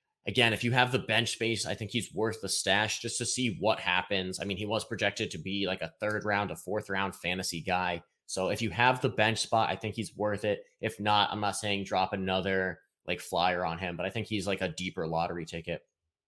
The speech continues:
Um, but then, then there's one other guy I'd like to get your thoughts on as someone that went to this game last week, but Jaylen Warren, like, what are your thoughts on him? Um, it seems like he's getting more involved with the offense.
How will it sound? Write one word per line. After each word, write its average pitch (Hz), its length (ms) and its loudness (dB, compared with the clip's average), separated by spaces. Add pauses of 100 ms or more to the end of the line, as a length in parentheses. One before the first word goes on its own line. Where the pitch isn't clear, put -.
(360)
Um, 123 140 4
but 120 100 4
then, 139 140 2
then 175 140 2
there's 151 160 0
one 151 120 0
other 170 140 0
guy 131 120 4
I'd 123 60 2
like 160 140 2
to 196 60 -2
get 165 140 2
your 123 220 4
thoughts 101 280 2
on 92 220 0
as 90 420 -4 (180)
someone 113 180 -2
that 95 80 0
went 107 140 -2
to 101 80 -8
this 101 140 -2
game 139 200 2
last 85 240 -4
week, 95 240 -4
but 104 220 0 (200)
Jaylen 165 340 6
Warren, 127 580 2
like, 104 140 -2
what 131 120 4
are 151 60 2
your 170 100 0
thoughts 165 380 0
on 123 240 2
him? 127 460 2 (320)
Um, 95 480 2
it - 80 -8
seems 117 160 -2
like 120 100 0
he's 120 100 -4
getting 113 240 2
more 117 200 2
involved 107 340 2
with 101 80 -6
the 107 160 -6
offense. 101 640 0